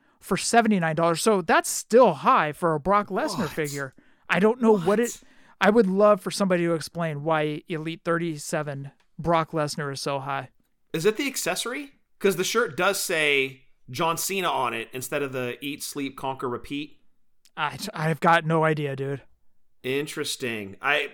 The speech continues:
Speaker 2: man, what's driving that? There's, like, a hundred Brock Lesnar figures to choose from.
Speaker 1: Right.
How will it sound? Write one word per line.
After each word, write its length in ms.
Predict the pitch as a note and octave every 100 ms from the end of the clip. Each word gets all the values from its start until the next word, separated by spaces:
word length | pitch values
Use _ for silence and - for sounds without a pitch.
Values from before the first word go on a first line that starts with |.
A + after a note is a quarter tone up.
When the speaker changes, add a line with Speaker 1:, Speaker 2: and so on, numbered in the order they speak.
| _
Speaker 2:
man, 440 | D#3 D#3+ C#3+ B2+
what's 220 | B2+ G#3+ -
driving 320 | F#3+ F#3+ F3+
that? 160 | E3+
There's, 180 | E3+ -
like, 140 | B3 A3
a 40 |
hundred 440 | - G#3 F#3+ F#3
Brock 240 | C#3 D#3 D#3
Lesnar 320 | D3 C3 C3+
figures 260 | C#3+ A#2+ G#2+
to 80 |
choose 240 | G#2 D3 B2+
from. 300 | A#2+ F#2+ E2 _ _ _ -
Speaker 1:
Right. 280 | E3 D#3